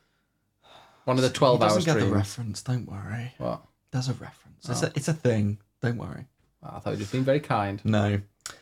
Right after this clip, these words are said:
Speaker 2: Uh, Cheesy, I've also finally started off my Soul series with Elden Ring after the four hundred and eighty-two stories Ed has written about it. Love you, really.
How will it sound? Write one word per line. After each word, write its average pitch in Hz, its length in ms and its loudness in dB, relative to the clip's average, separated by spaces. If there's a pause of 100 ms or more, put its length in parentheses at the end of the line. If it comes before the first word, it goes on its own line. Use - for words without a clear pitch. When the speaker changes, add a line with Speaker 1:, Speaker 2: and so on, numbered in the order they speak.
(100)
Speaker 2:
Uh, 156 180 8
Cheesy, 165 340 4
I've 139 180 6
also 214 200 2
finally 208 380 2
started 147 340 4
off 156 100 2
my 165 100 2
Soul 185 360 2
series 117 440 0
with 127 200 0
Elden 160 260 2
Ring 190 360 2
after 113 240 0
the 160 80 -2
four 175 240 2
hundred 160 240 -2
and 135 80 0
eighty-two 160 460 0
stories 202 480 2
Ed 123 160 4
has 151 160 4
written 214 220 2
about 123 340 4
it. 110 140 -2
Love 117 160 2
you, 135 80 6
really. 139 400 2